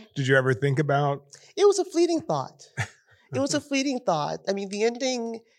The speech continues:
Speaker 2: is interesting 'cause my co-writer, Joe Reckman, he, he leaned into wanting to show carnage, more
Speaker 1: Mm.
Speaker 2: carnage, you know, and, and I said, "No, that's, that's not necessary."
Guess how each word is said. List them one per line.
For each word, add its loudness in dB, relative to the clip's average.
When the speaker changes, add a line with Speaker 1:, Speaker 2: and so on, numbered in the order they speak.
Speaker 2:
is 2
interesting -2
'cause -4
my -2
co-writer, 0
Joe 0
Reckman, 0
he, -4
he -2
leaned -2
into -4
wanting -2
to -10
show -4
carnage, -4
more -4
Speaker 1:
Mm. -10
Speaker 2:
carnage, -2
you -4
know, -2
and, 0
and -2
I 0
said, -4
"No, -2
that's, -4
that's -4
not -6
necessary." -8